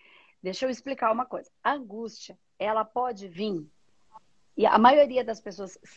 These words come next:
sente a angústia, porque a angú-, é, e, e a, a, aparentemente ela é ruim, porque é uma coisa que eu não sei o que é. Então, por não saber o que é,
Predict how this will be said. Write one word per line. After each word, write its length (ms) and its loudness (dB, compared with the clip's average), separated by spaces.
sente 460 0
a 80 4
angústia, 640 -2
porque 220 2
a 60 6
angú-, 420 0
é, 260 8
e, 280 0
e 100 12
a, 80 12
a, 140 6
aparentemente 800 -2
ela 120 -4
é 40 -6
ruim, 440 -2
porque 300 4
é 40 10
uma 160 4
coisa 300 4
que 140 -4
eu 60 2
não 360 0
sei 400 2
o 60 -6
que 180 -4
é. 180 -4
Então, 180 -4
por 360 10
não 300 2
saber 500 -2
o 60 -12
que 180 -4
é, 260 4